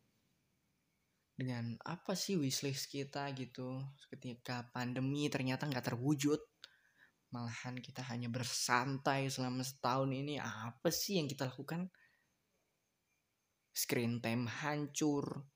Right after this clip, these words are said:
Lihat screen time-ku dulu, aku pernah mencapai delapan belas atau dua puluh jam sehari itu. Edian, teman-teman. Tuan dan Nyonya tahu sendiri bahwa, apa ya, screen time ini sangat,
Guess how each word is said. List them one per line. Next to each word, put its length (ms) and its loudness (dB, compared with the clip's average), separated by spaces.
Lihat 320 6
screen 240 4
time-ku 480 2
dulu, 240 8
aku 240 2
pernah 240 2
mencapai 560 2
delapan 400 0
belas 320 2
atau 240 -6
dua 160 -2
puluh 240 -2
jam 240 2
sehari 800 2
itu. 160 -6
Edian, 1040 6
teman-teman. 560 0
Tuan 320 8
dan 80 8
Nyonya 320 6
tahu 160 8
sendiri 640 2
bahwa, 880 -2
apa 320 -6
ya, 160 0
screen 320 -2
time 240 2
ini 80 2
sangat, 320 -2